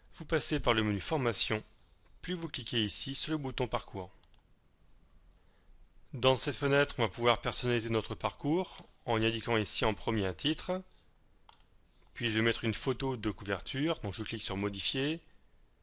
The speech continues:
Je vais rechercher une image qui se trouve dans mon disque dur, donc je la sélectionne et je clique sur Ouvrir. Ensuite, je vais intégrer une vidéo de présentation, euh, sur mon parcours, donc je clique sur, euh,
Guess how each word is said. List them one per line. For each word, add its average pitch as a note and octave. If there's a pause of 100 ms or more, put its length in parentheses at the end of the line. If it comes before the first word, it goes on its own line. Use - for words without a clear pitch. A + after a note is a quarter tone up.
(300)
Je G#2
vais A2
rechercher B2
une C3
image A#2+
qui -
se -
trouve G2+
dans G2+
mon G2+
disque F#2+
dur, A#2 (120)
donc G2
je F2+
la G#2
sélectionne G2+
et B2+
je A#2
clique G#2+
sur -
Ouvrir. G#2+ (1800)
Ensuite, C#3
je A#2+
vais A#2+
intégrer B2+
une A#2+
vidéo C3
de C3+
présentation, C3
euh, -
sur -
mon A2
parcours, C#3
donc A2+
je G#2
clique -
sur, G2+
euh, F2+